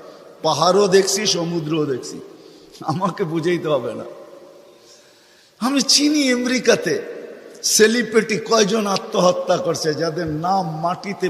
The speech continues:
পিতলের অক্ষর দিয়া খচিত করা আছে। আমি ওদেরকে চিনি লস এঞ্জেলিসে। আমি যদি না চিনতাম, তাহলে আমাকে বুঝাইতে পারতেন।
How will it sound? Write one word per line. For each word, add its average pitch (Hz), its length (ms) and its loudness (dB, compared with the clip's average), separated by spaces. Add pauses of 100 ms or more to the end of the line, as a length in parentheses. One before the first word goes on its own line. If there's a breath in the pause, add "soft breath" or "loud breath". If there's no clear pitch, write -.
(140)
পিতলের 247 480 -4
অক্ষর 175 460 -2
দিয়া 156 260 -2 (100)
খচিত 160 360 -6
করা 131 320 -2
আছে। 110 340 -4 (560)
আমি 196 180 -4
ওদেরকে 185 420 0
চিনি 165 400 -6
লস 143 300 -6
এঞ্জেলিসে। 135 520 -8 (1000)
আমি 185 240 -6
যদি 220 200 -6
না 185 180 -2
চিনতাম, 247 520 -6
তাহলে 220 220 0
আমাকে 208 300 -4
বুঝাইতে 160 460 -2
পারতেন। 117 340 -12